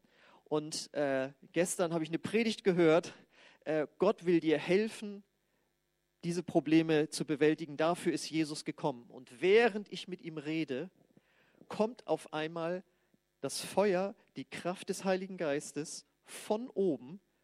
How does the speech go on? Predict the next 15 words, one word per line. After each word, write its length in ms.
und 340
fährt 420
mir 200
einmal 320
durch 160
den 160
ganzen 320
Körper, 480
dass 180
ich 120
da 160
saß 340
und 80
ich 140
so, 200